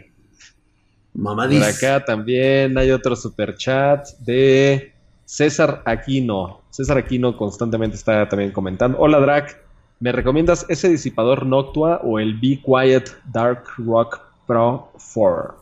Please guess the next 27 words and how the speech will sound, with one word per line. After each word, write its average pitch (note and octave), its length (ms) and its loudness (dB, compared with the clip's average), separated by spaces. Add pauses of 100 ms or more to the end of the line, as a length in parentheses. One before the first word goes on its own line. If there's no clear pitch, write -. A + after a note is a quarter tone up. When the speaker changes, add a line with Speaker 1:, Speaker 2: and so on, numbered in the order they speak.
Speaker 1:
Cuatro. - 380 -6 (380)
Speaker 2:
Este, D3 360 2
el C3 100 4
Noctua, B2+ 380 2
güey. F2+ 240 -2
O A2 80 0
sea, C#3 420 2
Speaker 1:
Noctua. G#2+ 240 -4 (120)
Speaker 2:
párale D#3+ 320 4
de A2+ 120 2
contar, A#2 380 0
güey. E2 120 -2 (920)
Speaker 1:
Fíjate E3 320 2
que C#3 120 0
si C#3 160 0
no D#3 160 4
hubieran G#3 300 4
sacado D3+ 500 0
el, A2+ 420 0
el G#2+ 280 -6 (120)
que A#2+ 80 -2
es B2 140 -2
croma, C3 560 0 (140)
como G2 200 -6
el F2+ 140 -8
que F#2 500 -2
Drac, A2 280 0